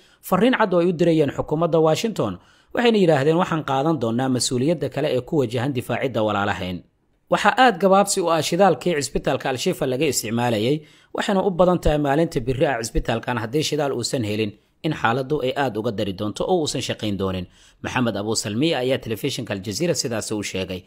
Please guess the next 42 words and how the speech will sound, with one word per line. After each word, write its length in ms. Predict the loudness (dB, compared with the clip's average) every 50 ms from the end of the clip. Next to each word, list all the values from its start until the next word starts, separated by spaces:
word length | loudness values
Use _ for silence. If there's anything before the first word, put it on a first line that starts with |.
| _ _ _ _ _ _ 0
Waxaa 200 | 0 2 2 2
jira 200 | 2 2 2 2
dad 240 | 2 0 -2 0 0
badan 240 | 0 0 2 2 0
oo 120 | 0 0
dhaawacan 520 | 0 0 0 2 2 2 2 2 0 -2 -2
kuwaas 480 | 0 0 2 2 2 2 0 0 0 0
oo 80 | -2 -2
la 100 | -2 -2
dhigay 240 | -2 0 -2 -2 -2
xarumaha 360 | -2 -2 -2 0 0 0 0
caafimaadka, 600 | 0 0 -2 -2 -2 -2 0 0 0 -2 -4 -10 -12 -12 _ _ _ _ _ _ _ _ -4
laakiin 320 | -4 -2 -2 0 -2 -2 -2
qaarkood 380 | -2 -2 -2 0 -2 -2 -2 -2
qalliimo 320 | -2 -2 0 0 0 0
laguma 280 | 2 0 0 2 2 2
samayn 340 | 2 2 0 0 -2 -2
karayo 500 | -2 -2 -2 -2 0 0 0 -2 -2 -4 -8
sababtoo 440 | -10 -6 -4 -4 -4 -4 -4 -4 -4
ah 300 | -2 -2 -4 -6 -6 -8 _
lama 200 | -4 -2 -2 -2
hayo 220 | -2 -2 -4 -4 -4
xitaa 340 | -4 -4 -4 -2 -4 -4
korontada. 520 | -4 -4 -4 -4 -4 -4 -4 -4 -4 -4 -6 -8 -14 _ _ _ _ _ _ _
Ilaa 240 | -10 -6 -2 -2 -2 -2
iminkana 340 | -2 -2 -4 -2 -2 -2 0
ma 120 | 0 0 -2
jiro 180 | 0 0 0 0
wax 140 | 0 0
gargaar 340 | -2 -4 -4 -2 -2 0 0 0
ah 60 | -2
oo 80 | -2
galay 220 | -2 -2 -2 -2 -2
waqooyiga 440 | -4 -2 0 0 0 2 0 0 -2
marinka 320 | -2 -2 -2 -4 -6 -4
Gaza 280 | -4 -2 -2 -2 -4 -4
tan 160 | -2 -2 -2
iyo 100 | -2 -2
markii 220 | -2 -2 -2 -2
dagaalada 440 | -2 0 0 2 2 2 2 2 0
ay 100 | 0 0
bilowdeen. 500 | 0 0 0 2 4 4 4 4 2 0